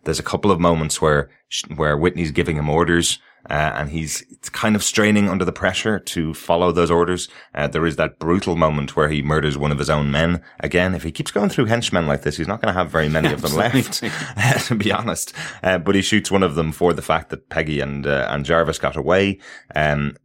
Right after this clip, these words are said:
Speaker 1: kind of to teach a lesson to Wilkes, but also to punish him, punish his man, and s-, keep his other men in line.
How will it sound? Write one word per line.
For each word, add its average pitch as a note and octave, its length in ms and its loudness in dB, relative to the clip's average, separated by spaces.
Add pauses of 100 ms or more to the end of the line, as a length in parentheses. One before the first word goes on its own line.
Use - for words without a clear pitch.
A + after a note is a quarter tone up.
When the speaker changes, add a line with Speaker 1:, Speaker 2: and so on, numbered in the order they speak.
(160)
Speaker 1:
kind F#2 260 -2
of E2+ 60 -4
to - 100 -8
teach - 260 -2
a D#2+ 60 0
lesson E2 540 -2
to E2 160 -4
Wilkes, F#2 360 0
but E2 140 0
also D#2 340 2
to D2 320 -4 (220)
punish E2+ 400 -2 (180)
him, D#2 300 -6 (140)
punish E2+ 300 -4
his D2+ 140 -6
man, F#2 360 2
and D#2 420 -4 (260)
s-, - 200 -8 (240)
keep F2+ 160 -2
his D#2+ 100 -2
other F#2 180 4
men G2+ 200 2
in F#2+ 120 2
line. F#2+ 300 2